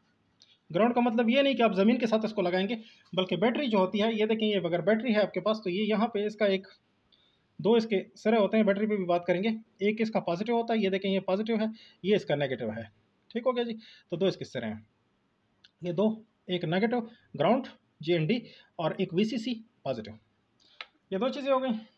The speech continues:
अच्छा, इसके बाद module क्या होता है, module पे बात कर रहे थे। module आपको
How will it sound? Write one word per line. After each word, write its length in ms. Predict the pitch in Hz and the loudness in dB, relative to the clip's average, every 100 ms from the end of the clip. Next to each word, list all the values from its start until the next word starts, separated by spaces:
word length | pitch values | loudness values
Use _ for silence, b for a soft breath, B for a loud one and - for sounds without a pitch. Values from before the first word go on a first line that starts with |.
| - | -12
अच्छा, 200 | 202 196 | -10 -10
इसके 240 | 254 226 269 | -12 -8 0
बाद 280 | 254 233 - _ _ | 2 0 -6 _ _
module 280 | 190 196 254 | -2 0 0
क्या 120 | 254 | 0
होता 220 | 240 233 | 0 2
है, 140 | 226 226 196 | -2 -2 -2
module 200 | 190 220 | -2 0
पे 80 | |
बात 180 | 220 214 220 | 0 0 0
कर 100 | 202 | 0
रहे 120 | 202 | -2
थे। 100 | 202 B B B B 208 | -4 B B B B 2
module 360 | 226 277 320 | 4 4 4
आपको 320 | 269 262 269 | 4 4 4